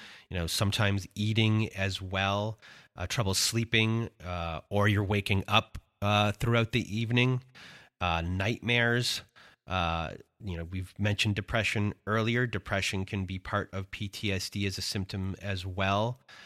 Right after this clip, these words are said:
Uh, just also feeling unable to trust anyone, and that the,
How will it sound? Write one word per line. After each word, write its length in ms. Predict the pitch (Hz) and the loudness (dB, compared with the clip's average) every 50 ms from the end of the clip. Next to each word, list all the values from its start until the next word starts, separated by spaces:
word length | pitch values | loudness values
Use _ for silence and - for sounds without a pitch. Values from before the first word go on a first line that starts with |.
| - - - - - | -20 -20 -20 -12 -10
Uh, 80 | - | -6
just 260 | 95 117 107 - - - | -4 -4 -4 -6 -6 -2
also 320 | - 98 104 - - 117 | 0 0 0 2 0 -2
feeling 380 | 104 - - - 120 113 113 113 - | -4 -4 -4 -4 -2 -2 -2 -2 -2
unable 280 | 98 107 113 110 107 | 0 2 2 2 2
to 80 | 110 104 | 0 0
trust 460 | - - - - 113 120 117 - - - | -2 -2 2 2 4 4 2 0 -2 0
anyone, 640 | - 127 127 123 120 120 127 127 131 131 131 131 - _ _ _ - | 2 2 2 2 2 2 2 2 2 0 -2 -4 -6 _ _ _ 0
and 200 | 110 104 101 104 | 0 2 4 2
that 200 | 107 104 95 - | 2 2 2 0
the, 160 | - 107 107 | 0 -2 -2